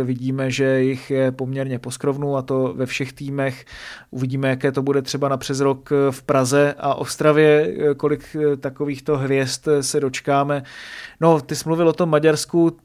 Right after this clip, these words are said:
to je vlastně jedna z těch, eh, věcí, kde se I H F snaží pomáhat, to znamená expandovat do nových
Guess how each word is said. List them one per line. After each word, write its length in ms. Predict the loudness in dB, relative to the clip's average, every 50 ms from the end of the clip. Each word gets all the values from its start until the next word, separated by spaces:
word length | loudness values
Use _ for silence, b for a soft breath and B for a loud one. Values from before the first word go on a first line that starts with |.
| _ _
to 80 | 4 6
je 100 | 8 8
vlastně 300 | 8 6 2 2 2 2
jedna 200 | 2 2 0 -2
z 100 | -2 -4
těch, 280 | -4 -4 -4 -4 -4
eh, 360 | 0 2 2 4 2 2 -2 -4
věcí, 640 | -4 -4 -4 -4 -4 -8 -8 -6 -6 -6 -6 -8 -6 -6
kde 540 | -4 0 2 2 4 4 2 2 0 -2 -6 -12 -18 -16 -14
se 280 | -12 -10 -8 -6 -6 -6
I 440 | -8 -8 -10 -10 -10 -8 -6 -6 -4
H 220 | -2 -2 0 0
F 120 | -2 -4
snaží 280 | -4 -8 -8 -8 -6 -6
pomáhat, 500 | -6 -4 -2 0 0 0 0 -2 -4 -6
to 120 | -8 -10 -8
znamená 300 | -6 -4 -4 -2 -4 -4
expandovat 720 | -6 -8 -10 -6 -4 -4 -2 0 0 0 0 0 -2 -2
do 280 | -2 0 0 0 0 -2 -4
nových 520 | -6 -4 -2 -2 -2 -4 -6 -8 -10 -14